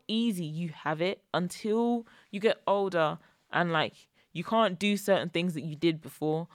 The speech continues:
Like, maybe now you have back pain, or now, like, things that you didn't,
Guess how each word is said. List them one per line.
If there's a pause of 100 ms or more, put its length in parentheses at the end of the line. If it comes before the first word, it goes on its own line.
Like,
maybe
now
you
have
back
pain, (100)
or
now, (240)
like, (120)
things
that
you
didn't,